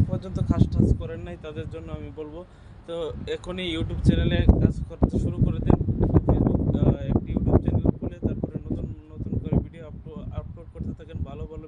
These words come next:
ভি-, ভিডিও আপলোড করতে থাকেন। প্রথম অবস্থায় আপনার সা-, সাবস্ক্রাইবার থাকবে কম, ভিউ থাকবে কম, তাই আপনারা কাজ করতে করতে এক সময় দেখবেন আপনারা নিজেরাও দক্ষ তো, দক্ষ হয়ে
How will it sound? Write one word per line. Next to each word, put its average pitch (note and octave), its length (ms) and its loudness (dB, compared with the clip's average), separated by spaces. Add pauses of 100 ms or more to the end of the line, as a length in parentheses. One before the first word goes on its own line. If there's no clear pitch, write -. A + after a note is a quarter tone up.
ভি-, - 320 -20
ভিডিও D#3 220 -18
আপলোড D3+ 300 -20
করতে D#3 260 -14
থাকেন। D#3 240 -12 (760)
প্রথম F#3+ 240 2
অবস্থায় G3+ 340 0
আপনার F3+ 260 -2
সা-, F3 200 -8 (240)
সাবস্ক্রাইবার E3+ 600 2
থাকবে - 400 6
কম, F3+ 140 -8 (460)
ভিউ - 480 4
থাকবে - 240 2
কম, - 560 4 (160)
তাই D#3+ 280 -6
আপনারা E3+ 360 -4 (120)
কাজ - 180 -6
করতে - 220 -6
করতে - 220 0
এক - 80 -4
সময় - 220 2
দেখবেন - 280 0
আপনারা - 240 -2
নিজেরাও E3+ 540 -2
দক্ষ - 160 -10
তো, - 200 -6
দক্ষ - 420 2
হয়ে F3+ 200 -10